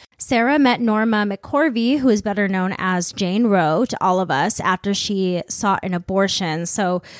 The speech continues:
together they filed a lawsuit against Henry Wade. Dallas District Attorney and person responsible for the anti-abortion statute.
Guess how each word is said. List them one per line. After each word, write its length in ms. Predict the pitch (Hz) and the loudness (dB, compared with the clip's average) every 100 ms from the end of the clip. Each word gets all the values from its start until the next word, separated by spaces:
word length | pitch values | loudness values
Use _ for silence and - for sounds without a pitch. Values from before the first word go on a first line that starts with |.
| - | -10
together 360 | 214 202 202 | -4 -2 0
they 120 | 202 196 | 0 0
filed 260 | 202 190 | 2 2
a 60 | 185 | 2
lawsuit 480 | 175 170 180 196 196 | 2 0 0 -2 -4
against 300 | 185 180 - | -6 -6 -6
Henry 280 | 190 175 | -6 -4
Wade. 400 | 170 180 202 180 175 - | -4 -2 0 -2 -4 0
Dallas 360 | 226 214 226 | 2 4 2
District 460 | - 226 - 208 - | 0 -4 -4 -6 -8
Attorney 460 | - - 254 262 240 | -10 -4 2 4 4
and 100 | 220 | 2
person 280 | 214 185 196 | 0 -2 -2
responsible 640 | 185 - 196 185 190 180 | -4 -2 -2 -2 -2 -2
for 100 | 190 | -2
the 160 | 180 160 | -4 -4
anti-abortion 720 | 175 208 180 170 170 165 156 | -4 -4 -4 -4 -4 -4 -4
statute. 800 | - 170 160 - 165 240 - | -4 -4 -6 -6 -4 -4 -8